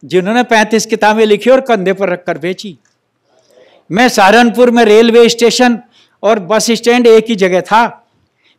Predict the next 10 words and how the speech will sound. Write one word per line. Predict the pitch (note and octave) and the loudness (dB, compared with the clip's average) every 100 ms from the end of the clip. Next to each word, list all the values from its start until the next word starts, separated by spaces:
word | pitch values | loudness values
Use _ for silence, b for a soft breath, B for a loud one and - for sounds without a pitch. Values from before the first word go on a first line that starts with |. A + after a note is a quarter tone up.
| _ | _
पैदल | A3 A#3+ A#3 C#4 | 0 2 4 2
जाता | A3 A#3+ A#3+ B3 | 2 0 0 0
था | C4+ C4+ | 2 0
ताकि | C4 A#3 A3+ C#4 | 2 0 0 -4
ढाई | D#3 F3 C4+ | 0 2 4
रुपये | C4 C#4 | 4 4
रिक्शा | C4+ B3+ B3+ | 4 2 0
के | A#3+ B3 | 2 2
बच | A3+ F#3 | 0 0
जाएं, | G#3+ G3+ | 0 -2